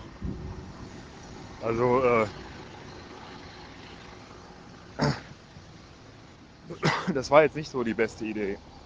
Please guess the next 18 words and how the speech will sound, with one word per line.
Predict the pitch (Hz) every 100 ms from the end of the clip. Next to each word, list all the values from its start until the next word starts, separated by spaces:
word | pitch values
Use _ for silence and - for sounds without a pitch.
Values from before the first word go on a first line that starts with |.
| - - - - - - - 110
den | 110
Busfahrer | 104 117 - 101 101 110
zu | -
fragen. | 101 117 104 104 107 - - - - - - - - - - - - - - - -
Äh, |
also, | 107 107 117 117 113 120
um's | 117 -
kurz | 135 127
zu | -
machen, | 135 127 123 113
ähm, | 113 104 98 95 - - - - - - - - - - - - - - - -
nein. | 107 113 139 185 - - _ _ _ _ _ _
Also | 110 104
ja, | 98 113 135
ich | 123
kann | - 135 107 -
fragen, | 107 110 110 95
aber | 80 85